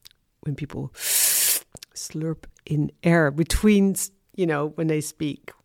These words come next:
when they say things. So, yeah. Don't do that, people. Um,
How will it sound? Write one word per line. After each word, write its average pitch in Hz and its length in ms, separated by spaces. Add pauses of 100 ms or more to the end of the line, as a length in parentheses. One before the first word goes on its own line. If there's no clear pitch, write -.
when 143 80
they 139 100
say 135 220
things. - 460 (200)
So, - 320
yeah. 127 260 (1500)
Don't 139 160
do 139 120
that, - 240
people. - 300 (3000)
Um, 208 520